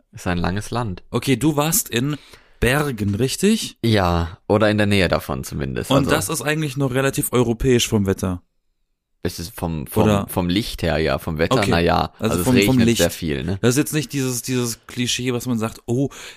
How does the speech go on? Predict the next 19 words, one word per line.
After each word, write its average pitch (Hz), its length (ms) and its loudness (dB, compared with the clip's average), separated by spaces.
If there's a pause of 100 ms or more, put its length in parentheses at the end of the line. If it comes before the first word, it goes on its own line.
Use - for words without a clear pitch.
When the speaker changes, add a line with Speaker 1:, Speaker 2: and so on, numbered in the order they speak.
(120)
Speaker 2:
in 123 160 -2
Skandinavien 127 720 2
ist 110 140 -4
im 127 160 2
ganzen 139 400 0
Sommer 127 260 2
lang 123 260 2 (200)
nur 143 400 2
Sonne 151 500 4 (340)
und 127 200 2
im 131 120 0
Winter 139 300 0
gibt's 120 280 -4
Zeiten, 127 360 -2
da 117 220 0
wird's 135 180 0
überhaupt 143 360 2
nicht 147 180 -4
hell. 156 280 -2